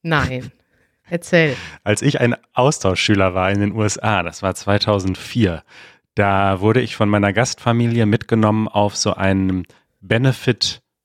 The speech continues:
Speaker 2: äh, Bike Ride. Also das, da haben
Speaker 1: Ja.
Speaker 2: Leute so, um Spenden zu sammeln, sind die fünfzig Meilen gefahren oder hundert. Und, ähm,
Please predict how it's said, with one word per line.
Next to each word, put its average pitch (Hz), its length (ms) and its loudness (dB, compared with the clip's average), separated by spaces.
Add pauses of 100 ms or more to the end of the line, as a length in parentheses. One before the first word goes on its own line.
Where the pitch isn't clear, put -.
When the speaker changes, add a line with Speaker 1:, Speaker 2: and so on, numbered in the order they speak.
(220)
Speaker 2:
äh, 95 420 2
Bike - 560 -4 (180)
Ride. 87 440 0 (120)
Also 92 240 -2
das, 87 300 -6
da 87 240 -2
haben 95 140 0
Speaker 1:
Ja. 85 140 -2
Speaker 2:
Leute 98 340 2
so, 92 340 2 (460)
um 104 180 2
Spenden 110 440 0
zu - 160 0
sammeln, 98 520 4
sind 92 200 -6
die 98 60 -10
fünfzig - 440 -4
Meilen 95 440 0
gefahren 87 540 -4 (800)
oder 87 240 -2
hundert. 92 460 -2 (520)
Und, 104 920 2 (140)
ähm, 101 640 2